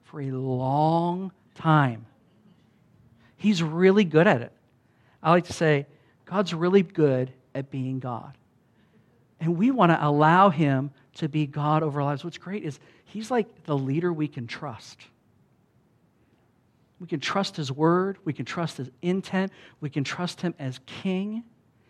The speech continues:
And I love using that word king 'cause it, like, flies in the face of everything that we're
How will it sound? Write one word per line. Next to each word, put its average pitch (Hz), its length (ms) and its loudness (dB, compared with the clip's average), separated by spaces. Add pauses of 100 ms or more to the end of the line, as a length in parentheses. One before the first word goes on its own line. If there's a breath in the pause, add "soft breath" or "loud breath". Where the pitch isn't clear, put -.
(340 soft breath)
And 156 100 -4
I 175 40 2
love 202 280 6
using 240 280 -4
that 170 160 0
word 165 200 -2
king 170 220 -4
'cause 143 160 -6
it, 151 60 -4
like, 143 200 0
flies 190 380 2
in 165 60 -6
the 147 60 0
face 165 280 -4
of 139 100 -2
everything 160 340 -2
that 143 120 -8
we're 147 200 -2